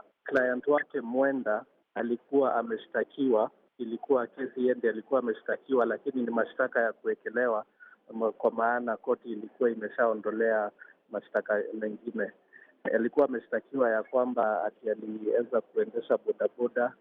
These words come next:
bila helmet, aliweza kuendesha bodaboda bila license, lakini ilikuwa njia tu ya kumtafsilia,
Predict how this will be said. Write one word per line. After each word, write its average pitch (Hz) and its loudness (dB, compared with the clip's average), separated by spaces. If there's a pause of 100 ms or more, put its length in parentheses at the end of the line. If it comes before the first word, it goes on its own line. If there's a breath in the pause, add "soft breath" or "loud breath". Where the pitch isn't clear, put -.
(500 soft breath)
bila 113 2
helmet, 123 0 (380)
aliweza 113 2
kuendesha 110 -2
bodaboda 113 0
bila 110 0
license, 113 -2 (280)
lakini 139 -2
ilikuwa 127 0
njia 127 0
tu 139 -6
ya 123 2
kumtafsilia, 113 -4